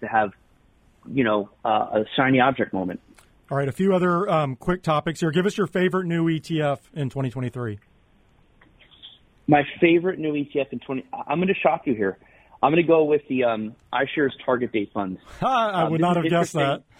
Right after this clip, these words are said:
Speaker 1: interesting. <laughs> I know. Well, I didn't either. Then we had the guy from BlackRock on E T F I Q, and I, I, I was like, "Why would you do this?" Advisors are not gonna use this. They wanna be the deciders. They wanna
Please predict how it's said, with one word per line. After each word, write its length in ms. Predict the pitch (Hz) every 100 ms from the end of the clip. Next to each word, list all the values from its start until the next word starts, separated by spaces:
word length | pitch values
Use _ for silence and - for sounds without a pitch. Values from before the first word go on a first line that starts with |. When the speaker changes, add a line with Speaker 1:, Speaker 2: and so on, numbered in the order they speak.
| - - -
Speaker 1:
interesting. 180 | 294 -
<laughs> 0 |
I 160 | - 165
know. 320 | 175 202 120
Well, 200 | 127 180 170
I 120 | 208
didn't 180 | 294 294
either. 200 | 220 156
Then 120 | 180
we 80 | 208
had 100 | 202
the 60 |
guy 120 | 190 185
from 120 | 160
BlackRock 420 | 160 170 156 135
on 100 | 131
E 100 | 139
T 140 | - 139
F 100 | 127
I 100 | 117
Q, 280 | - 160
and 100 | 135
I, 160 | 139 135 -
I, 60 | 139 135
I 80 | 127
was 140 | 135
like, 180 | - 156 - - - -
"Why 300 | - 135 208
would 180 | 277 254
you 100 | 233
do 200 | 196 202
this?" 180 | 123 - - _ _
Advisors 640 | 139 120 180 247 226 240 190
are 80 |
not 280 | 139 143 180
gonna 100 | 170
use 220 | 135 120 117
this. 140 | 123 -
They 140 | 147
wanna 200 | 180 202
be 120 | 165 143
the 80 |
deciders. 480 | 117 107 110 92 87 -
They 120 | 143
wanna 260 | 180 180